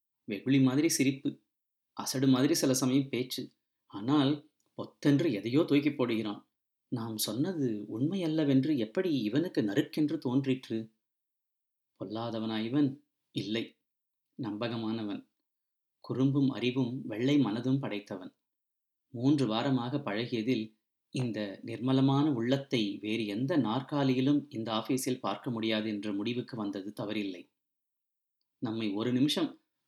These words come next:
சும்மாவாவது கலவரப்படுத்தி வேடிக்கை பார்த்திருக்கிறான். இருந்தாலும் எப்படி நான் சொன்னது உண்மையில்லை என்று தோன்றிற்று? நான் தான் ராபணா என்று ஏதாவது உளறி வைத்தேனா?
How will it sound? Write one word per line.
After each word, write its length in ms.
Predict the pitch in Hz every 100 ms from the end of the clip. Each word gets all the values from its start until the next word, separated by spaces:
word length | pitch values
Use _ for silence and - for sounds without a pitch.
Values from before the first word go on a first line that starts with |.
| -
சும்மாவாவது 640 | 151 123 139 135 147 170 -
கலவரப்படுத்தி 800 | 98 135 180 180 135 131 165 127 104
வேடிக்கை 340 | 104 165 170
பார்த்திருக்கிறான். 720 | 147 127 - 110 107 107 104 - _ _ _ _ _ _ _ _ _ _ _ _
இருந்தாலும் 540 | - 113 113 127 151 110
எப்படி 340 | 101 - 160 170
நான் 220 | 127 113
சொன்னது 340 | - 107 151 151
உண்மையில்லை 540 | 110 139 151 135 139
என்று 240 | 131 117 131
தோன்றிற்று? 560 | 110 127 123 - 110 107 _ _ _ _ _ _ _ _ _ _ _ _ 104
நான் 240 | 101 120
தான் 240 | 143 151 120
ராபணா 460 | 107 104 117 131 147 147
என்று 280 | 131 139 135
ஏதாவது 380 | 101 107 123 143
உளறி 240 | 113 123 151
வைத்தேனா? 480 | 120 107 92 92